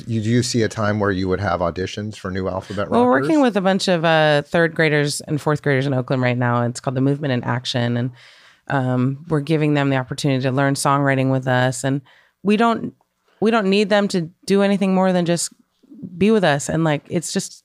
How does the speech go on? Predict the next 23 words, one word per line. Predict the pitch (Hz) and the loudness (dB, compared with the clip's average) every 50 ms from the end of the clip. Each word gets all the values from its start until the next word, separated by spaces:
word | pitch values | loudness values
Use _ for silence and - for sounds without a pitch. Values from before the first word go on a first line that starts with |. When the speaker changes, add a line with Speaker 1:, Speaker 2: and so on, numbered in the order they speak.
| - - | -14 -6
Speaker 2:
really | 160 170 190 190 185 | -2 0 2 2 2
fun | 180 - - 170 175 180 180 190 196 190 _ - - - - - - - _ _ - | 0 0 0 0 2 2 2 0 -2 -4 _ -14 -20 -20 -20 -20 -20 -20 _ _ -6
to | - - 180 165 | 0 0 2 2
see, | - - 190 185 185 180 175 - | 2 2 2 4 4 4 2 2
like, | - 160 151 - | 0 -2 -2 -2
children | - - 196 190 175 185 185 180 175 170 | -2 0 0 0 2 2 2 2 2 2
that | 160 - | 0 0
we | 170 175 | 0 2
knew | 175 175 175 | 2 2 2
when | 170 165 160 | 2 2 2
they | 151 | 2
were | 139 | 0
in | 135 143 | 0 -2
preschool, | - - 180 165 - - - 165 160 160 156 156 147 _ - | -2 -2 -2 -2 -2 -2 0 0 2 2 2 0 -2 _ -10
Speaker 1:
Mm. | - 101 95 82 - _ _ _ _ | -12 -12 -12 -12 -14 _ _ _ _
Speaker 2:
just | - 180 170 - - | -2 -2 -2 -2 -2
as, | - 170 165 156 156 151 - | 0 0 0 0 -2 -6 -4
you | - 180 175 | -2 -2 0
know, | 165 151 151 151 156 156 165 - _ _ _ - - - - - | 0 0 0 0 -2 -4 -8 -12 _ _ _ -20 -18 -16 -8 -4
the | 175 | -2
humans | 165 - 196 185 190 190 185 170 | 0 2 2 2 2 2 2 0
they | 170 175 170 | 0 0 2
are. | 156 147 151 165 190 208 | 2 2 2 2 0 -2